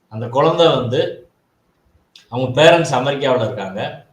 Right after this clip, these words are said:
அங்க ஈசாவுல ஹோம் ஸ்கூல் ஒன்று இருக்கு, அதுல போய் வந்து படிக்க வைக்கிறாங்க. அங்க ஒரு பி இ டி டீச்சர், பிசிக்கல் எஜுகேஷன் டீச்சர் ஒருத்தர் இருக்கான். அவ வந்து ஒரு நாள் வந்து அங்க ஒரு, ஒரு நாடக அரங்கு மாதிரி ஒன்று இருக்கு, அதுக்கு பின்னாடி ஒரு ரூம் இருக்கு.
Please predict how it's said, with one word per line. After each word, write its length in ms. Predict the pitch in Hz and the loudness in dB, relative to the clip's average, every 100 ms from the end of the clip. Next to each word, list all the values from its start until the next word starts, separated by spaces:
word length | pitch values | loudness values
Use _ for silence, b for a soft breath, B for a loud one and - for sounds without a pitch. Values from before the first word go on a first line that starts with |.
| _ _ _ | _ _ _
அங்க 180 | 131 147 | -12 -4
ஈசாவுல 600 | 151 165 160 165 135 139 | 0 2 2 4 4 2
ஹோம் 360 | 151 - 185 180 | -2 0 0 0
ஸ்கூல் 320 | - - 156 | -8 -6 -4
ஒன்று 300 | 135 123 113 | -2 -4 -6
இருக்கு, 360 | 104 104 120 - _ _ _ | -10 -10 -12 -12 _ _ _
அதுல 280 | 120 151 147 | -4 -2 -2
போய் 220 | 165 175 | -2 0
வந்து 200 | 143 143 | 0 -2
படிக்க 300 | 135 131 135 | -4 -4 -4
வைக்கிறாங்க. 540 | 113 98 - 110 - - _ _ _ _ _ _ _ _ _ _ _ | -6 -8 -12 -14 -16 -16 _ _ _ _ _ _ _ _ _ _ _
அங்க 320 | 143 165 170 165 165 160 151 | -6 -2 2 4 6 6 4
ஒரு 540 | 156 151 147 139 123 - | 0 0 0 -2 -4 -4
பி 220 | 220 202 | -2 -2
இ 40 | |
டி 80 | 165 | -2
டீச்சர், 640 | 160 160 151 135 - - _ _ _ _ | -2 -2 -2 -4 -4 -12 _ _ _ _
பிசிக்கல் 380 | 139 - 170 165 | -16 -6 0 0
எஜுகேஷன் 480 | 147 143 143 165 | 0 -4 -6 -6
டீச்சர் 300 | 131 139 147 | -6 -8 -4
ஒருத்தர் 260 | 127 117 143 | -2 -2 -4
இருக்கான். 240 | - 101 - _ _ _ _ _ _ | -6 -8 -12 _ _ _ _ _ _
அவ 240 | 123 156 | -2 0
வந்து 260 | 151 156 175 | 0 0 0
ஒரு 200 | 151 143 | -2 -2
நாள் 200 | 147 160 | 0 0
வந்து 280 | 143 139 135 | 0 -2 -4
அங்க 220 | 127 127 | -4 0
ஒரு, 520 | 123 120 117 104 - _ _ _ - | 0 0 -4 -6 -10 _ _ _ -12
ஒரு 280 | 123 120 117 | -6 -6 -4
நாடக 360 | 127 151 156 143 | 0 2 2 0
அரங்கு 240 | 135 127 | -2 -4
மாதிரி 280 | 127 139 127 | -4 -4 -4
ஒன்று 120 | 117 | -4
இருக்கு, 240 | 117 123 | -8 -6
அதுக்கு 340 | 156 120 - 151 | -4 -6 -8 -6
பின்னாடி 280 | 170 165 143 | -2 -2 0
ஒரு 160 | 120 | -2
ரூம் 220 | 120 131 | -4 -6
இருக்கு. 200 | 110 98 | -8 -14